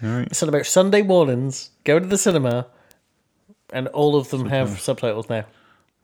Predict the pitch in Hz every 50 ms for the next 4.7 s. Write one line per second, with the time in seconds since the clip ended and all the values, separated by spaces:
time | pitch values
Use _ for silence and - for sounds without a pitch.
0 | - 247 247 233 - - - - - 175 180 202 208 - - - 254 190 147 165
1 | 175 - 151 - 156 160 147 110 143 135 131 127 139 123 110 104 - - - _
2 | _ - - _ _ - 151 127 139 147 135 - 160 160 151 143 - 139 131 127
3 | 139 - - - 131 127 127 - - - - - 123 117 113 - - 135 123 113
4 | - - - 117 107 110 113 117 427 - - - -